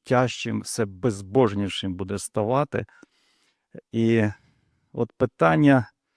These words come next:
що це таке безбожність? Давайте зараз ми разом,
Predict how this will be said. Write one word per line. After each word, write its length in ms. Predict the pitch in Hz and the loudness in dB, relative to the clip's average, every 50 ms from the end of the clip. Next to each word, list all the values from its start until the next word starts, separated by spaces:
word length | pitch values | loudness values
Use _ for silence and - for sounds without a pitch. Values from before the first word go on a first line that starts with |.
| _ _ _ _ _ - | _ _ _ _ _ -10
що 200 | - - 185 180 | -6 -2 -2 -2
це 160 | - - - | -2 -4 -8
таке 300 | - 156 - - 165 147 | -6 -6 -2 2 2 2
безбожність? 1160 | 131 113 110 135 123 110 110 107 117 139 139 117 101 - 95 90 85 82 - - - - - - _ _ _ _ _ _ _ _ _ _ _ _ _ _ _ _ _ _ _ _ _ _ _ _ _ _ _ _ - | 4 8 10 10 10 8 6 2 6 8 8 8 8 4 0 -6 -8 -8 -10 -12 -14 -18 -20 -20 _ _ _ _ _ _ _ _ _ _ _ _ _ _ _ _ _ _ _ _ _ _ _ _ _ _ _ _ -8
Давайте 360 | 113 113 135 147 151 - 139 | -2 4 4 4 4 4 0
зараз 400 | 117 113 135 135 131 131 120 - | -2 0 0 2 2 2 0 2
ми 140 | 131 127 127 | 4 4 6
разом, 540 | 127 139 139 131 107 107 120 107 104 - | 6 6 6 4 2 2 0 -2 -2 -4